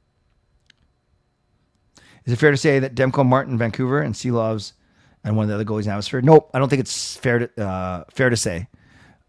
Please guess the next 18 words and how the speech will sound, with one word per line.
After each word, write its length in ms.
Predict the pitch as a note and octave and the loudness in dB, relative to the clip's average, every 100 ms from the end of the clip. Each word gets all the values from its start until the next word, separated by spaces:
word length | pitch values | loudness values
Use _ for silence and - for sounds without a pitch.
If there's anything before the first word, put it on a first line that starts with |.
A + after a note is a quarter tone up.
| - | -6
'cause, 280 | G#2 G2+ G2+ | -4 -4 -6
uh, 220 | - F2+ F2+ | -12 -10 -4
I 80 | G#2+ | -2
think 160 | A#2 | -2
Silovs 640 | - A#2 G#2+ G2+ G2 - - _ _ _ _ - | -2 -2 -2 -2 -4 -6 -14 _ _ _ _ -8
will 160 | G#2 | -6
give, 300 | G2+ G#2 G#2 | -4 -6 -8
be 80 | G#2+ | -12
given 200 | G#2 G#2 | -10 -10
a 40 | |
shot 340 | F#2 A2 G2 - | -8 -8 -10 -10
to 200 | F#2+ F2 - | -12 -12 -10
take, 300 | A2 F#2+ _ _ | -10 -10 _ _
uh, 200 | F#2 F2+ | -12 -12
the, 200 | F2 F2+ - | -12 -16 -18
the 360 | G2 E2+ E2+ E2 | -14 -10 -10 -10
backup 280 | F2 F2+ - | -12 -12 -14
job. 240 | E2+ D#2+ | -16 -16